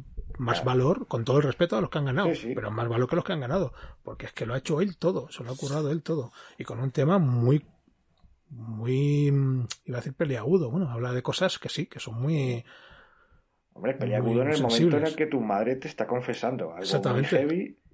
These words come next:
Speaker 1: Sí, sí, sí, sí.
Speaker 2: eh, que tú no sabías.
Speaker 1: Exactamente.
Speaker 2: Y, y decide grabarlo, o sea... Pero bueno.
Speaker 1: Es una, es una cosa, vamos.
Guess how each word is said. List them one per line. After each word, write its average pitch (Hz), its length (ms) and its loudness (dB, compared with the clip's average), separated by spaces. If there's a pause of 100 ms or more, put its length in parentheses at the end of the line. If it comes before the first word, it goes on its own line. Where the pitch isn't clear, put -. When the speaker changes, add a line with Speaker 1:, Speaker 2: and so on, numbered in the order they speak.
(180)
Speaker 1:
Sí, 147 120 -8
sí, 151 120 -6
sí, 175 100 -6
sí. 160 180 -2 (120)
Speaker 2:
eh, - 640 -6
que - 80 -8
tú - 140 -2
no 156 80 2
sabías. - 600 -4 (520)
Speaker 1:
Exactamente. 120 580 -12 (480)
Speaker 2:
Y, 107 300 -8
y 101 40 -14
decide 113 360 -6
grabarlo, 98 480 -4
o - 60 -16
sea... - 360 -14 (1080)
Pero - 140 -14
bueno. 104 120 -8
Speaker 1:
Es - 60 -12
una, 120 420 -6
es 117 60 -8
una 123 140 -6
cosa, 131 240 -6
vamos. 117 280 -8